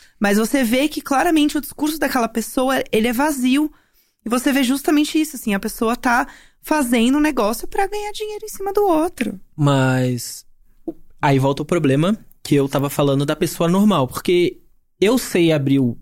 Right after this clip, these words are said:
Speaker 2: I G audit ponto I O lá, colocar um arroba e ver, esse cara comprou quarenta, cinquenta por cento dos seguidores dele. É, sempre que eu tô vendo, principalmente esses picaretas que eu acompanho sempre, eu vou lá, vejo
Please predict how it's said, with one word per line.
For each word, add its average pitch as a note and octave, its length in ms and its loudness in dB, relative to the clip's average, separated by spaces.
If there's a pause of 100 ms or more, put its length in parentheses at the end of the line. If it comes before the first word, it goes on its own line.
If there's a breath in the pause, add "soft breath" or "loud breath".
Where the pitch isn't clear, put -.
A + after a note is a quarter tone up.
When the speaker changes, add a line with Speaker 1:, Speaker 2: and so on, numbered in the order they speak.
Speaker 2:
I C3+ 60 -2
G B2+ 220 0
audit A#2 540 -2
ponto A#2 340 -8
I A2+ 140 0
O D3 120 2
lá, D#3+ 280 0 (460)
colocar B3+ 300 0
um D3+ 100 2
arroba E3 320 2
e G#3 40 0
ver, A3 160 2
esse - 140 -6
cara B2 200 -2
comprou D3 680 0 (200)
quarenta, C3 380 0
cinquenta C3 280 -6
por - 80 -18
cento D#3 140 0
dos D3+ 80 -2
seguidores D#3+ 400 2
dele. D3+ 360 2 (360 soft breath)
É, C3 280 4
sempre A#3+ 440 0
que - 80 -2
eu D#3+ 60 2
tô D#3 140 0
vendo, C#3+ 280 2
principalmente G#3 420 -2
esses - 200 -10
picaretas C3 460 0
que - 60 -2
eu C3 40 2
acompanho B2 380 -2
sempre, F#3+ 480 0 (240 soft breath)
eu G3 100 4
vou G#3 140 4
lá, D#3 200 4
vejo C#3 380 0